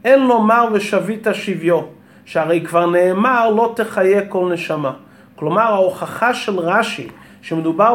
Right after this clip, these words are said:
פה על מלחמת רשות, כי אם מדובר על מלחמת ארץ ישראל, איך יכול להיות "ושבית שביו"? הרי למדנו "לא תחיה כל נשמה". שואל הרבה, מדוע רש"י לא מביא ראיה לפירושו,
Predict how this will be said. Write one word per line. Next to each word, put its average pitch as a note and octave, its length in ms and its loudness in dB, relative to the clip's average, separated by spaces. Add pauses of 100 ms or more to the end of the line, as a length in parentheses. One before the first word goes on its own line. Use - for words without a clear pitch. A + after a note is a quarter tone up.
פה G#3 120 2
על F3+ 80 2
מלחמת F3+ 520 -2
רשות, A#3+ 600 0 (320)
כי F3 180 -2
אם B3 60 2
מדובר G#3 320 2
על A3+ 160 2
מלחמת A3 540 0
ארץ A3+ 300 -4
ישראל, A#3 640 0
איך G#3+ 200 -4
יכול A3+ 260 -2
להיות A3+ 280 2
"ושבית G#3+ 560 -4
שביו"? G#3 460 0 (500)
הרי E3+ 200 0
למדנו G#3 540 2
"לא A3 220 2
תחיה F#3+ 480 0
כל E3+ 260 0
נשמה". C#3 380 -8 (600)
שואל B3+ 280 2
הרבה, G#3 480 2 (480)
מדוע A#3 340 0
רש"י C4 400 -2
לא A3+ 160 0
מביא A3+ 380 0
ראיה F3+ 420 2
לפירושו, E3+ 800 -2